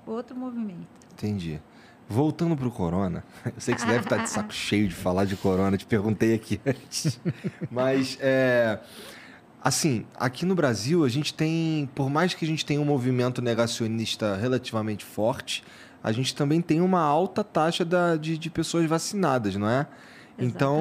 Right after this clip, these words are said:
Speaker 1: Exatamente.
Speaker 2: então dá pra dizer que a gente, essa guerra contra o, o antivax, pelo menos, é, nesse momento, a gente tá ganhando.
Speaker 1: Tá ganhando.
Speaker 2: Tá ganhando de lavada, inclusive, né?
Speaker 1: Sim. E acho que teve bastante movimento pra se organizar tudo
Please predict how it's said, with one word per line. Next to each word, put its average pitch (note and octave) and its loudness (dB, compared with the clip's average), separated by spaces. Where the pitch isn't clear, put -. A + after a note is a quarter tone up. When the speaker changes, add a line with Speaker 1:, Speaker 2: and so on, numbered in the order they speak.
Speaker 1:
Exatamente. C3+ -4
Speaker 2:
então D3+ 0
dá E3 2
pra E3+ 2
dizer D3+ 2
que F#3 2
a E3+ 4
gente, E3+ 0
essa D#3+ 2
guerra B2 2
contra B2+ 0
o, A2+ 2
o A2+ 2
antivax, A2 0
pelo G#2+ 0
menos, G#2+ 0
é, F2+ 0
nesse B2 0
momento, A#2 0
a D3+ -4
gente - -8
tá C#3 -2
ganhando. A#2+ 0
Speaker 1:
Tá F3 -8
ganhando. F#3 -10
Speaker 2:
Tá - -4
ganhando B2 2
de C3 0
lavada, C#3 2
inclusive, F#2 0
né? A#2 2
Speaker 1:
Sim. A3+ -6
E A#3 -2
acho B3 -2
que F4+ -4
teve D4 -6
bastante C4 -4
movimento B3+ -4
pra B3+ -8
se B3 -8
organizar G#3+ -4
tudo G#3 -8